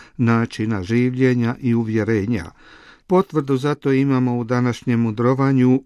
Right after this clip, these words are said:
u Ričet članku Dražena Vukova-Colića na T portalu. U suvremenom svijetu to se lijepo provlači kroz različite međunarodne skupove na najvišoj razini, kako lijepo piše Lidija Paris.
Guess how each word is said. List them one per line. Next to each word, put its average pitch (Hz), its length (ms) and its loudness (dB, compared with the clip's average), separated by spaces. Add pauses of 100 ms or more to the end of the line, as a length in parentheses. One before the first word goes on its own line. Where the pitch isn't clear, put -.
u 123 240 -2
Ričet 131 560 -2
članku 110 760 -2
Dražena 120 720 -2
Vukova-Colića 120 1200 -2 (180)
na 113 220 0
T 123 240 -2
portalu. 90 680 -8 (1160)
U 147 120 0
suvremenom 165 640 0
svijetu 165 520 -6
to 143 160 -4
se 139 160 -2
lijepo 151 420 -2
provlači 131 720 -4
kroz 117 400 -4
različite 123 840 -2
međunarodne 120 640 0
skupove 131 600 -4
na 117 140 -2
najvišoj 120 640 -2
razini, 123 460 0
kako 123 280 -6
lijepo 120 360 -2
piše 113 360 -4
Lidija 113 400 -2
Paris. 98 540 -4